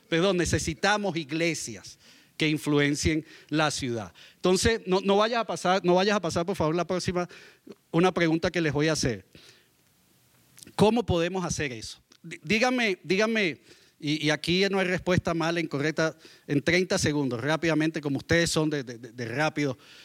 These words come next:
Las actividades que como iglesia siempre realizamos, nuestras actividades, ¿cuáles son? Actividades que realizamos en las iglesias.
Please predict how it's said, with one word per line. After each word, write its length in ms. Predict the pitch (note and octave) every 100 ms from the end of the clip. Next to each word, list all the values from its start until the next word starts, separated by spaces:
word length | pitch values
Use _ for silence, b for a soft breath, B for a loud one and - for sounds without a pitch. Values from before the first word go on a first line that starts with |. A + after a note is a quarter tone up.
| B B
Las 160 | E3+ F#3
actividades 520 | - G3+ F#3+ G#3+ B3
que 100 | G#3+
como 220 | G3+ F3+
iglesia 340 | D#3+ F3+ G3+
siempre 400 | F#3 G3+ G3 G3
realizamos, 560 | F#3 E3 C3+ - A2 A2+
nuestras 320 | E3 G3+ F#3+
actividades, 500 | E3+ - C#3 C3 A#2
¿cuáles 280 | - F3+ F3
son? 280 | D#3 A#2 G#2
Actividades 560 | - C3 E3+ D#3+ F3 G3+
que 100 | G3+
realizamos 540 | F#3 C#3+ B2+ D#3 F3+ F3
en 100 | E3+
las 140 | D3+
iglesias. 420 | C3 B2+ A#2 -